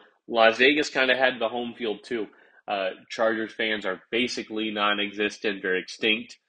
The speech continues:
Uh, so Las Vegas had home field, sort of, and they lost it. Now they're going to their true home in Vegas, in Allegiant Stadium, Davante's first home game. And I don't think Arizona is gonna be ready for the moment.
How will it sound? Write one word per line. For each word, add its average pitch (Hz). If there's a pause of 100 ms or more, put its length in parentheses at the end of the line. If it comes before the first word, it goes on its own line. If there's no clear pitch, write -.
(280)
Uh, 98 (420)
so 104 (800)
Las 110
Vegas 110 (580)
had 113
home 127
field, 143
sort 113
of, 104 (560)
and 110
they 113
lost 113
it. 107
Now 107
they're 110
going 107
to 107
their 98
true 147
home 135
in 123
Vegas, 120
in 120
Allegiant 117
Stadium, 113 (560)
Davante's 107
first 113
home 104
game. 117 (720)
And 147
I 147
don't 147
think 123
Arizona 110
is 98
gonna 95
be 98
ready 92
for 95
the 90
moment. 85